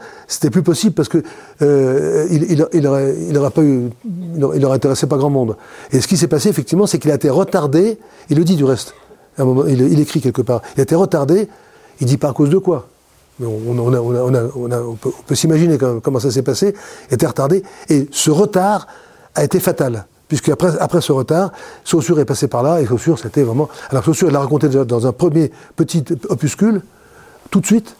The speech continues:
et après ça, dans son fameux bou-, son fameux ouvrage, ça, ça s'appelle, qui s'appelle de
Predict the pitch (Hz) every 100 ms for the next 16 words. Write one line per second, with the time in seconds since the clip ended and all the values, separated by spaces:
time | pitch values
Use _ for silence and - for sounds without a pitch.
0 | _ - - 135 135 175 143 - 127 165
1 | 160 147 139 151 143 - 135 147 139 127
2 | 139 143 156 113 - - - - 156 -
3 | 135 151 131 117 - - - - 160 -
4 | 127 139 127 120